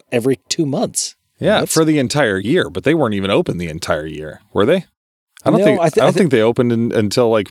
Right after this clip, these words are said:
Speaker 2: March or
Speaker 1: Yeah, and I
Speaker 2: something,
Speaker 1: think
Speaker 2: right?
Speaker 1: the first one I went and saw was The Green Knight, which I think was in March or
Speaker 2: I think,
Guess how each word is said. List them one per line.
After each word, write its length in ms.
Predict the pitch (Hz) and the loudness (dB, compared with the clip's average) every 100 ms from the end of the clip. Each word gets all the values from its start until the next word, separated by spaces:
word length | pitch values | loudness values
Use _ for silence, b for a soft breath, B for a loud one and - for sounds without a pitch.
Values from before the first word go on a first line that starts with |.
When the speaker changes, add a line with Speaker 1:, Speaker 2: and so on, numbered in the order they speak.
| - | -8
Speaker 2:
March 500 | 90 104 165 - - | -2 0 0 -2 -8
or 140 | 82 | -6
Speaker 1:
Yeah, 140 | 90 - | 0 2
and 0 | |
I 40 | 180 | 2
Speaker 2:
something, 140 | 147 90 | 2 2
Speaker 1:
think 80 | 143 | 2
Speaker 2:
right? 60 | |
Speaker 1:
the 80 | 196 | 0
first 300 | - 185 - | 0 -2 0
one 140 | 190 | -2
I 20 | 175 | -2
went 120 | 170 | -2
and 100 | 143 | -4
saw 240 | 170 160 | -2 -2
was 220 | 135 117 | -2 -4
The 80 | 107 | -6
Green 500 | 107 120 131 131 123 | -6 -2 0 0 -2
Knight, 360 | 127 123 90 87 | -2 -2 -4 -8
which 180 | 104 95 | -10 -4
I 60 | 110 | -2
think 260 | 110 104 | -2 -2
was 220 | 107 92 | -2 -2
in 340 | 107 104 104 101 | 0 0 0 -2
March 760 | 104 101 101 104 104 - - - | -2 0 0 -2 -2 -4 -6 -6
or 440 | 95 92 90 87 | -6 -4 -4 -2
Speaker 2:
I 100 | 107 | -2
think, 220 | 143 180 | -2 -4